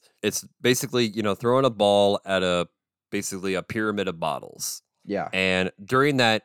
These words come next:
Speaker 1: exchange, dur-, during that sequence, he's having an, uh, he's having a heart-to-heart with, uh, Julie. You know, he doesn't want to see her. He d-, he, he doesn't want her to see him, like, some kind of a, some kind of a,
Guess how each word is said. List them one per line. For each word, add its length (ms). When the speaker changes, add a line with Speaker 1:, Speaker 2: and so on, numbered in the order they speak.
Speaker 1:
exchange, 720
dur-, 280
during 260
that 160
sequence, 400
he's 240
having 360
an, 120
uh, 80
he's 200
having 180
a 60
heart-to-heart 560
with, 200
uh, 100
Julie. 540
You 80
know, 60
he 160
doesn't 240
want 200
to 40
see 260
her. 320
He 120
d-, 100
he, 340
he 120
doesn't 240
want 180
her 140
to 120
see 240
him, 440
like, 160
some 180
kind 160
of 100
a, 120
some 240
kind 180
of 140
a, 260